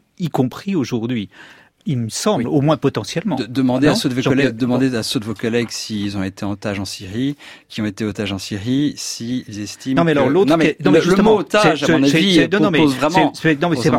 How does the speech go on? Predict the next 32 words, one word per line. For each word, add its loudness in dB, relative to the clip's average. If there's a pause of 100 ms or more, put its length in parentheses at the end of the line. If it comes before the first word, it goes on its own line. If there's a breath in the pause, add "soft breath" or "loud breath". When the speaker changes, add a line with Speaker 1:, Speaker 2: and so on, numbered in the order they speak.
Speaker 1:
parce -8
que, 4 (120)
Speaker 2:
problème. 2
Speaker 1:
c'est, -6
c'est 0
parce -2
que -2
c'était, 0
c'était -4
là -2
où -2
je -10
voulais -4
en -4
venir. -4 (180 loud breath)
Speaker 2:
Ouais. 0
Speaker 1:
Est-ce -2
que 0 (240 loud breath)
soixante-dix -2
années -2 (120)
de -6 (180)
stratégie -8
de -18
dissuasion -8
nucléaire -10 (260 loud breath)
qui -6
ont 0
mis 0
les 0
populations -6
civiles -10
au -12